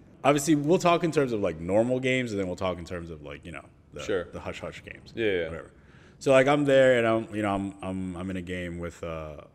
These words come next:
Speaker 1: with Harrison, and he's like, "Oh yeah, you know, every day at the,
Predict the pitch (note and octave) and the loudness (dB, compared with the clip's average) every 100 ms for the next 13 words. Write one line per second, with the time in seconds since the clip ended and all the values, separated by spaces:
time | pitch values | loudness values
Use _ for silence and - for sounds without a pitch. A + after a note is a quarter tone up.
0 | - E2 G#2 F#2 E2 F2+ D#2+ E2 F2+ F#2 | -18 -12 -8 -6 -8 -12 -16 -16 -12 -10
1 | D#2+ E2 D#2+ D#2 - _ _ _ _ _ | -8 -8 -8 -10 -16 _ _ _ _ _
2 | _ _ _ _ B2+ C#3+ D#3 D#3 C3+ C3+ | _ _ _ _ 4 6 8 6 4 4
3 | B2+ B2 D#3 D3+ D3+ D3 D3 C#3+ C3+ | 4 6 6 6 6 8 8 6 2